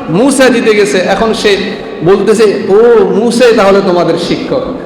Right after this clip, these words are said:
আমার সামনে শুধু একটা অভিনয় করছে।" তো যারা ঈমান আনবে না, ইসলামকে দেখতে পারে না, আপনি যত রকম করে উপস্থাপন করবেন, এরা একটা না একটা দোষ ধরবে, দোষ না দিলেও দোষ দিয়ে হলো কি থাকবে, পিছে থাকবে।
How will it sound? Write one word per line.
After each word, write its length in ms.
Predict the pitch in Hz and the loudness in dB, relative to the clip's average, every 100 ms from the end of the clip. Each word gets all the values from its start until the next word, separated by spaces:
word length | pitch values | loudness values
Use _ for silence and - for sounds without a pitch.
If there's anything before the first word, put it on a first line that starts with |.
| - - | -12 -2
আমার 260 | 175 214 | 2 2
সামনে 340 | 220 196 190 175 | 2 0 0 0
শুধু 200 | 180 185 | 2 2
একটা 220 | 170 165 | 2 2
অভিনয় 380 | 151 170 165 147 | 2 2 2 0
করছে।" 280 | 131 - - - - - - - - - - - | -2 -4 -6 -10 -12 -14 -14 -14 -14 -16 -16 -8
তো 100 | 151 | -4
যারা 400 | 139 139 196 247 | -2 2 4 4
ঈমান 340 | 247 247 254 240 | 4 2 4 4
আনবে 300 | 214 190 165 | 2 0 -2
না, 80 | 143 - - - - | -4 -8 -12 -12 -6
ইসলামকে 520 | 196 - 214 233 214 233 | -4 0 2 2 2 2
দেখতে 320 | 247 208 196 | 0 0 2
পারে 200 | 170 165 | 2 2
না, 80 | 190 | 2
আপনি 280 | 214 220 | 0 0
যত 260 | 180 226 226 | 0 0 2
রকম 340 | 262 262 262 | 0 2 2
করে 160 | 240 240 | 2 2
উপস্থাপন 640 | 240 233 233 202 190 180 165 | 2 -2 0 0 0 0 -2
করবেন, 280 | 147 143 143 - - - | -2 -2 -4 -8 -10 -8
এরা 160 | - 190 | -2 2
একটা 320 | 185 185 202 | 2 2 0
না 80 | 190 | 0
একটা 280 | 185 180 165 175 | 0 0 0 2
দোষ 240 | 226 175 | 2 2
ধরবে, 400 | 185 175 160 147 - - - | 2 2 2 0 -2 -6 -2
দোষ 300 | 160 208 208 | 0 2 0
না 260 | 165 185 226 | 0 0 0
দিলেও 260 | 233 220 180 | 2 0 2
দোষ 200 | 185 180 | 0 0
দিয়ে 240 | 185 214 | -2 -2
হলো 180 | 190 180 | 0 -2
কি 100 | 180 | -2
থাকবে, 380 | 170 160 151 151 - - - - | -2 -2 -4 -4 -6 -10 -10 -4
পিছে 420 | 170 233 269 262 - - - 170 | -2 2 2 0 -6 -10 -8 -6
থাকবে। 340 | 147 131 | -4 -4